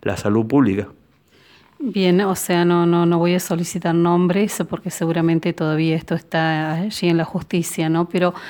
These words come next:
Speaker 2: ¿cuáles son, este, las responsabilidades del transportista? Bueno, lo acababas de explicar allí, pero, em, e-, él tenía conocimiento que los animales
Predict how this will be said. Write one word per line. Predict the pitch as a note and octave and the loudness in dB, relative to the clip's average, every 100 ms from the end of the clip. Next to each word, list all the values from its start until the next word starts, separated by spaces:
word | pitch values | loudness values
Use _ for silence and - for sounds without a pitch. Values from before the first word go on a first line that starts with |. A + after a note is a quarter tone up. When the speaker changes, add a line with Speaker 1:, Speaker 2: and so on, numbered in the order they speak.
| - - | -18 -4
Speaker 2:
¿cuáles | F#3+ G#3 | 0 0
son, | G#3 - F3+ F#3 | -2 0 2 2
este, | F#3+ - E3 | -2 -4 -2
las | D#3+ - | -2 -4
responsabilidades | F3 - F3 F3 E3 D#3+ D#3+ E3+ F3 F3+ E3+ | -6 -2 -2 0 -2 0 0 0 2 0 -2
del | E3 D#3+ D#3 | -2 -2 -2
transportista? | D#3 - E3 - G3 - F#3+ | -6 -4 -6 -4 -6 -2 0
Bueno, | D#3+ D3+ | 2 0
lo | |
acababas | D3 D3+ D3 D#3+ E3+ D#3 | -2 -2 0 0 0 -4
de | E3 | -8
explicar | - F3 E3+ F#3 F3+ | -6 -6 -2 0 0
allí, | F#3 - A3 B3 - - - - | 0 0 0 0 -4 -16 -18 -4
pero, | G3 F#3 G#3 A3+ A#3+ - - - | 0 2 4 2 0 -10 -20 -8
em, | F3+ E3 E3 D#3+ D#3+ D#3+ D#3 D#3+ D#3 D3+ D3+ D3 C3+ A#3+ C4+ - - E4 | -2 0 0 2 2 2 2 0 0 0 0 -2 -4 -8 -8 -10 -14 -12
e-, | A#3+ F3+ C#4+ F#3+ | -4 -4 -2 -2
él | F#3 - | -2 0
tenía | F#3 F#3+ | 2 2
conocimiento | F#3 F3+ F3 - F3+ F#3+ G#3+ A3 G#3+ G3+ F#3+ | 2 0 0 0 2 4 4 4 2 2 0
que | F3 | 0
los | E3+ - | -2 0
animales | E3 E3 E3+ F3 F3 F3 | 2 4 4 2 2 0